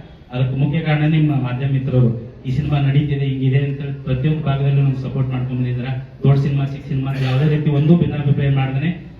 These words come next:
ನಮ್ಮೆಲ್ಲ ನಮ್ ಸಿನಿಮಾಗೆ ಸಪೋರ್ಟ್ ಮಾಡ್ಕೊಂಡಿರೋ ಧನ್ಯವಾದ ಹೇಳಕ್ ಇಷ್ಟಪಡ್ತೀನಿ. ಮತ್ತೆ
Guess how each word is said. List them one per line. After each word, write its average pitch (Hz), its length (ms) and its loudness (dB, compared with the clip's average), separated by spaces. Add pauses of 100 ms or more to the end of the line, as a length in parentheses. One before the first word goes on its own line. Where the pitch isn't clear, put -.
(140)
ನಮ್ಮೆಲ್ಲ 127 540 2
ನಮ್ 139 80 0
ಸಿನಿಮಾಗೆ 135 340 -8
ಸಪೋರ್ಟ್ 135 300 0
ಮಾಡ್ಕೊಂಡಿರೋ 131 400 -2
ಧನ್ಯವಾದ 135 420 0
ಹೇಳಕ್ - 360 -6
ಇಷ್ಟಪಡ್ತೀನಿ. 127 520 -6 (420)
ಮತ್ತೆ 139 520 -2